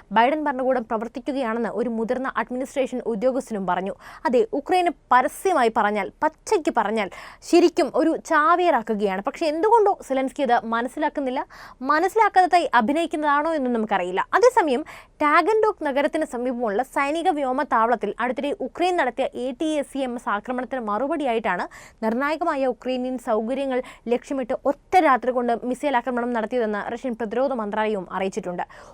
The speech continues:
ഒറ്റ രാത്രി കൊണ്ട് നടത്തിയ പ്രത്യാക്രമണം അതിന്റെ എല്ലാ ലക്ഷ്യങ്ങളും കൈവരിച്ചതായും ലക്ഷ്യമിട്ട എല്ലാ ഉക്രൈനിയൻ സൗകര്യങ്ങളും തകർത്തതായും റഷ്യൻ പ്രതിരോധ മന്ത്രാലയം വ്യക്തമാക്കി. എന്തായാലും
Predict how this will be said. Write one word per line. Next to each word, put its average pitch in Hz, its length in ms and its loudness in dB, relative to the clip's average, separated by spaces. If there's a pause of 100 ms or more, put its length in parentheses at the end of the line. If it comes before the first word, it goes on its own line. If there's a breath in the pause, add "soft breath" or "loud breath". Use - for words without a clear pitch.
(120)
ഒറ്റ 233 240 2
രാത്രി 269 300 0
കൊണ്ട് 269 220 -2
നടത്തിയ 262 220 -2
പ്രത്യാക്രമണം 262 720 -2
അതിന്റെ 226 240 -2
എല്ലാ 247 280 2
ലക്ഷ്യങ്ങളും 269 560 -4
കൈവരിച്ചതായും 262 800 0 (260 loud breath)
ലക്ഷ്യമിട്ട 381 400 0
എല്ലാ 262 340 4
ഉക്രൈനിയൻ 254 500 -4
സൗകര്യങ്ങളും 233 640 -4
തകർത്തതായും 226 600 -2
റഷ്യൻ 214 280 -6
പ്രതിരോധ 233 420 -2
മന്ത്രാലയം 202 580 -2
വ്യക്തമാക്കി. 180 560 -6
എന്തായാലും 226 360 -2